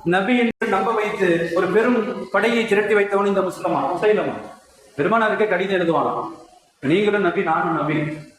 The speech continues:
இப்ப நாம் இருவரும் பங்கிட்டுக் கொள்வோம். உலக செல்வங்களை எல்லாம், நுபுவத் உட்பட எல்லா அம்சங்களையும், என்ன சிறப்பு அம்சங்கள் உங்களுக்கு உண்டோ அதை சரிசமமாக பகிர்ந்து கொள்வோம் என்று பெருமானாருக்கு கடிதம் எழுதுகிற அளவிற்கு இந்த முசைலமா இவன் கத்தா.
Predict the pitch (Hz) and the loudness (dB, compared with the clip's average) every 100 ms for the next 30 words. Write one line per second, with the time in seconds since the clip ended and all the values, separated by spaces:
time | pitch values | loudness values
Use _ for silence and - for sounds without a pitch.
0 | _ _ _ - 185 185 175 160 147 - | _ _ _ -4 0 2 2 -2 -6 -12
1 | - 180 226 262 226 240 214 208 240 247 | -4 2 2 4 2 0 -2 -2 -4 -2
2 | 190 165 - - - - - _ - 175 | 0 0 -2 -4 -12 -18 -20 _ 0 2
3 | 240 247 247 233 233 240 233 226 214 202 | 4 2 2 0 0 0 0 2 2 2
4 | 208 214 233 - - - 208 240 254 247 | 0 -2 -6 -10 -10 0 2 4 2 2
5 | 240 - 233 220 190 220 240 226 233 240 | 0 -2 0 0 0 0 0 0 0 0
6 | 233 214 196 175 - - 175 226 240 226 | 2 2 2 -2 -6 -2 0 2 2 2
7 | 233 233 240 233 196 214 214 226 214 196 | 0 -2 -2 -4 -4 -4 -4 0 2 2
8 | 202 202 196 185 190 185 165 - 175 196 | 2 2 2 0 2 2 2 -2 0 0
9 | 190 190 247 240 220 196 190 196 190 220 | 2 0 2 0 0 0 -2 -4 -2 -2
10 | 214 196 196 190 190 175 160 160 165 170 | 0 0 0 0 2 2 2 0 -2 0
11 | 214 233 226 214 - - 180 214 208 208 | 2 2 2 0 -2 -2 0 0 0 0
12 | 196 185 180 214 208 208 175 175 175 185 | 2 2 0 0 0 2 0 -2 -2 0
13 | 180 202 202 196 170 156 156 160 170 | 2 2 2 0 -2 -4 -4 -4 -4